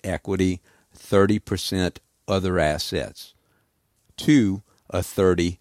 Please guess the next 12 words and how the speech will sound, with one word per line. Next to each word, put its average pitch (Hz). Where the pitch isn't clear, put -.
seventy 139
range, 73
which 98
means 90
thirty 92
percent -
equity 82
and 113
seventy 139
percent -
other 80
assets. 76